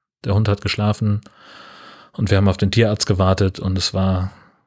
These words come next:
völlig ruhig und ganz entspannt und wir waren dann auch soweit.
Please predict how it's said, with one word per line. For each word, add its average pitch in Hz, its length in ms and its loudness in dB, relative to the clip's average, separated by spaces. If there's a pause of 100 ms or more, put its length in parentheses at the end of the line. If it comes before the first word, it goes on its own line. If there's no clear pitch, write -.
(640)
völlig 117 400 0
ruhig 113 500 2
und 92 500 -6
ganz - 560 -2 (180)
entspannt 110 640 0
und - 460 -10 (460)
wir 104 320 0
waren 98 200 4
dann 95 200 0
auch 95 160 -4
soweit. 92 560 -4